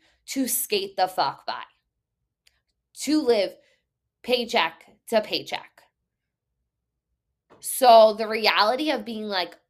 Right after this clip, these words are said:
"I'm gonna step into this and learn how to make real fucking money and charge, charge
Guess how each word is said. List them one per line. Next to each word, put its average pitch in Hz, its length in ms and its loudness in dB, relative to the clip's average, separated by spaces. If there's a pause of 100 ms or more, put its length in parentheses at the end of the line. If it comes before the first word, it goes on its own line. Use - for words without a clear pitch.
(140)
"I'm 240 400 -12
gonna 330 560 -6 (1300)
step - 380 -8
into 185 320 -10
this 320 360 -6
and 185 200 -10
learn 185 200 -8
how 226 180 -6
to 175 320 -4 (680)
make 220 380 -2
real 180 320 2
fucking 202 360 -2
money 190 360 -2
and 170 100 -10
charge, 208 560 -2 (160)
charge 254 400 0